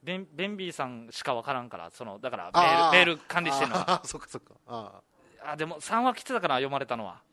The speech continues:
Speaker 2: あー、じゃあ、
Speaker 1: うん。
Speaker 2: お前も三四は来てたんじゃないかな。
Speaker 1: 三四は来てたんです、
Speaker 2: 三四は来てた。
Speaker 1: 多分。
Speaker 2: 三四五は来てたんじゃない？
Speaker 1: 三四五は来てたかもしれん。
Speaker 2: 三四五六も来てたかもしれんし。
Speaker 1: <laughs> な-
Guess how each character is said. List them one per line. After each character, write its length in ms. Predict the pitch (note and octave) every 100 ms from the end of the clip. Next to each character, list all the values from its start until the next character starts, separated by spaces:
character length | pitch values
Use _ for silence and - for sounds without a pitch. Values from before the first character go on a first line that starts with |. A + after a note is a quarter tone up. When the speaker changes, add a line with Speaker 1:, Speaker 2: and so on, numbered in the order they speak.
| _ -
Speaker 2:
あ 440 | C#3 C#3+ C#3 C3 C3
ー、 40 |
じ 80 | A#3+
ゃ 40 |
あ、 100 | B3
Speaker 1:
う 60 | D#3+
ん。 20 |
Speaker 2:
お 20 | D3+
前 120 | A#3+
も 120 | A3+
三 280 | - G3 G#3+
四 120 | G#3+
は 100 | A3
来 80 | -
て 80 | -
た 120 | E4
ん 60 | D#3+
じ 60 |
ゃ 40 | A#2+
な 60 |
い 40 | G#2
か 80 |
な。 140 | C#3+ G#3
Speaker 1:
三 180 | D#3+ D#3+
四 140 | E3
は 100 | E3
来 80 | -
て 100 | B3
た 40 |
ん 20 |
で 60 | G3+
す、 20 |
Speaker 2:
三 180 | A3 A#3
四 180 | G3 G3+
は 120 | G#3+
来 80 | -
て 100 | -
た。 140 | -
Speaker 1:
多 100 | -
分。 140 | D3 D3
Speaker 2:
三 220 | A3+ A#3
四 180 | B3+ A#3
五 140 | B3+
は 100 | A3+
来 100 | -
て 100 | -
た 120 | B3
ん 20 | -
じ 60 |
ゃ 40 | F3
な 40 |
い？ 40 |
Speaker 1:
三 0 |
四 160 | F3 F3
五 180 | E3 D#3+
は 80 | A#2+
来 80 | -
て 60 |
た 80 | G#3
か 20 |
も 60 | A3+
し 20 |
れ 60 | A3+
ん。 20 |
Speaker 2:
三 20 |
四 80 | G3+
五 180 | A3+ A3
六 180 | A#3+ G#3+
も 100 | A3
来 100 | -
て 100 | E3+
た 80 |
か 80 | D3
も 100 | -
し 60 | B3+
れ 80 | A#3
ん 20 |
し。 60 |
Speaker 1:
<laughs> 0 |
な- 80 | A#3